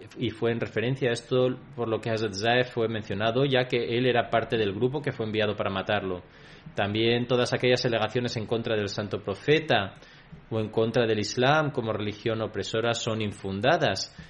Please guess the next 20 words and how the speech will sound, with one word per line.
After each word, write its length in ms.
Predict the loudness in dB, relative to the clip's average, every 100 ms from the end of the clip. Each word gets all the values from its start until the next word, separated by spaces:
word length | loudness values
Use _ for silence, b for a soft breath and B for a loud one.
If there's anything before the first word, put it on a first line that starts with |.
| B
De 200 | 4 4
hecho, 480 | 4 4 4 4 B B B
Kaab 500 | 0 2 4 4 0 -12 -20 -20 -20 -18
fue 360 | -4 0 0
sujeto 640 | 0 -4 -4 0 0 2 2
a 100 | 2
castigo 440 | -2 0 2 4
y 60 | 2
el 80 |
santo 280 | 0 -4 -6
profeta, 720 | -8 -8 -2 -2 2 0 0 B B B
en 260 | -4 -2 0
capacidad 460 | 0 0 2 2
de 120 | 4
líder 260 | 4 4 4
del 140 | 2
Estado, 480 | 0 0 0 2 0
emitió 540 | -2 -4 -4 0 0 2
este 180 | -2 -6
castigo. 540 | -6 -2 0 0